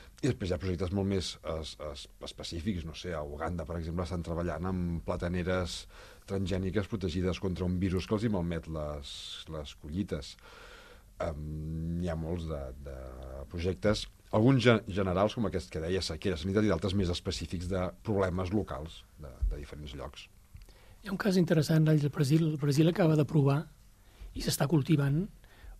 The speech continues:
Speaker 2: una mongeta. La mongeta del Brasil és molt important, la feijoada que es menja al Brasil, eh, és molt important. Acaba d'aprovar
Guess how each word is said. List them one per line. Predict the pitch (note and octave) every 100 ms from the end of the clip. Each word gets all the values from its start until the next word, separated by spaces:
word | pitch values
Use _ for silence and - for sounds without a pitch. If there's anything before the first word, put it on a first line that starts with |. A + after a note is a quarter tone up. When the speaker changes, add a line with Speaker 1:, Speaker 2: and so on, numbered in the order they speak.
| -
Speaker 2:
una | E3
mongeta. | D3+ D3+ C#3+ C#3+ B2+
La | B2+
mongeta | C3+ C3 C#3+ D#3+
del | D#3
Brasil | C#3+ C#3
és | C#3+
molt | D#3
important, | C3+ C3+ C#3 F3+
la | B2+
feijoada | - B2 A2+ A2+ B2
que | C#3
es | C#3
menja | B2+
al | C#3
Brasil, | C#3+ E3+ - - - - - -
eh, | F#3+ G#4
és | A3+
molt | E3
important. | C3+ C#3+ F3 D3+ B2 - - - - E3+
Acaba | D#3 C#3+
d'aprovar | C#3 D3 D3 D3